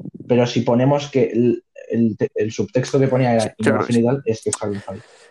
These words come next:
Speaker 2: Y bueno, trrr, para terminar, el juego del año, goti,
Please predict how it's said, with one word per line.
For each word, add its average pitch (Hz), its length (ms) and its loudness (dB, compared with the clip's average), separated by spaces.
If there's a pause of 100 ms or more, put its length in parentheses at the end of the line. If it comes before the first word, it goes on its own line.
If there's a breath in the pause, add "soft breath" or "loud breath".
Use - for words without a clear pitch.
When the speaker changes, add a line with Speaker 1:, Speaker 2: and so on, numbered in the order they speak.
(200 soft breath)
Speaker 2:
Y 233 40 4
bueno, 226 280 0 (1080)
trrr, 139 1120 -10
para 147 260 -4
terminar, 180 640 -6 (760)
el 131 240 -10
juego 185 400 -2
del 147 80 0
año, 156 420 -8
goti, 156 460 -4